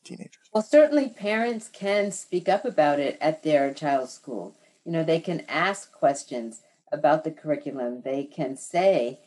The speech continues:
Speaker 2: you know, "I am looking at what my kid's bringing home and I'm not seeing a diverse representation." There's a story, a true story, about,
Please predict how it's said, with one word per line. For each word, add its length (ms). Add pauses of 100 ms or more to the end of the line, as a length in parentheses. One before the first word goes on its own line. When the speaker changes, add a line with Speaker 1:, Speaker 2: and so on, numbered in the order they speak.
(200)
Speaker 2:
you 140
know, 320
"I 520
am 260
looking 380
at 240
what 200
my 180
kid's 300
bringing 380
home 320
and 120
I'm 140
not 320
seeing 420
a 80
diverse 480
representation." 920 (360)
There's 220
a 80
story, 800
a 180
true 180
story, 560 (320)
about, 680